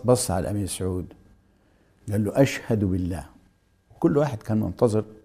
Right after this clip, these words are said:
إنه حيستمر في الهجوم على السعودية. "أشهد بالله يا سعود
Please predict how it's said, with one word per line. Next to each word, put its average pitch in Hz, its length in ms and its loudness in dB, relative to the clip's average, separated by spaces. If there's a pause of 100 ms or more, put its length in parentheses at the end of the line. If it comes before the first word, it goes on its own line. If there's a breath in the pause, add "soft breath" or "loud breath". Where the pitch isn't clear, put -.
(300 soft breath)
إنه 101 200 4
حيستمر 120 640 2
في 110 120 0
الهجوم 98 400 2
على 85 380 -2
السعودية. 87 640 -4 (1700)
"أشهد 113 340 2
بالله 101 420 4
يا 98 260 0
سعود 92 460 -2